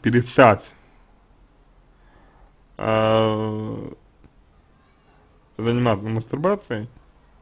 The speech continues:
как вот, вот вы говорите. А основная история здесь, наверное, в том, чтобы понять, разобраться, э, в причинах,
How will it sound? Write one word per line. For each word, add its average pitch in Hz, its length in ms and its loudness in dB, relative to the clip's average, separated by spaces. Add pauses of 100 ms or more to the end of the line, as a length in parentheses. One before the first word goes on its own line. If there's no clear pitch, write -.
(1400)
как 110 340 0
вот, 104 120 -4
вот 107 560 -8
вы 113 140 0
говорите. 107 600 -2 (1900)
А 117 400 8
основная 139 480 0
история 139 400 2
здесь, 123 260 -4
наверное, 117 560 -2
в 110 80 -12
том, 143 360 -2
чтобы 113 800 -6 (2000)
понять, 127 640 4
разобраться, 113 1120 0
э, 110 440 2
в - 60 -8 (120)
причинах, 120 640 -2